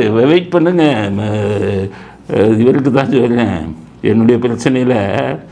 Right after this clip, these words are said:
நீங்க என்னென்ன பண்ணீங்க, ம்? யார் வச்சு புகார் கொடுத்தீங்க? நீங்க புகார் கொடுத்த ஆளுகளே எங்க அங்கே இல்ல, எல்லாம் எடுத்துட்டேன். வருது.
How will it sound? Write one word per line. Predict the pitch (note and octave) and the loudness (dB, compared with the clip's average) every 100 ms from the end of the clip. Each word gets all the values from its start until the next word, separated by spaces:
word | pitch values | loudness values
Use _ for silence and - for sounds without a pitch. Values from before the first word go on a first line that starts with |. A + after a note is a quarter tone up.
| - - - | -20 -12 0
நீங்க | C3 B2+ C#3 | 2 4 2
என்னென்ன | A#2 B2+ C3+ | 2 2 2
பண்ணீங்க, | C3+ B2+ A#2+ A2+ A2 C3 C#3+ - - - | 2 2 2 2 2 0 -2 -8 -16 -8
ம்? | G2+ A#2+ - - - - | -4 -4 -8 -18 -18 -2
யார் | D3 C#3+ E3 | 0 2 0
வச்சு | D3+ C#3 | 0 0
புகார் | B2 C3 C3+ C#3 B2 | 2 2 2 0 -2
கொடுத்தீங்க? | A2 A2 A2+ C#3+ D#3 - - - - - - | -2 0 0 0 -2 -6 -16 -20 -20 -14 0
நீங்க | C3 C3+ | 2 2
புகார் | C#3 D#3 D#3+ | 2 0 2
கொடுத்த | D3+ C3+ B2+ | 0 0 0
ஆளுகளே | C3 D3 C#3+ D3+ | 0 2 2 4
எங்க | C#3+ C3+ C3 | 4 2 2
அங்கே | B2 B2 A#2+ | 0 2 2
இல்ல, | B2 C3+ C3+ B2+ E3 - - - | 2 4 4 2 -2 -8 -16 -4
எல்லாம் | B2+ C#3+ D3+ | 0 2 2
எடுத்துட்டேன். | D3 D#3+ E3 - - - - - - - - | 2 0 -2 -6 -8 -12 -20 -20 -20 -14 -4
வருது. | A#2+ D3 E3+ C3+ F2+ | 0 2 4 2 -2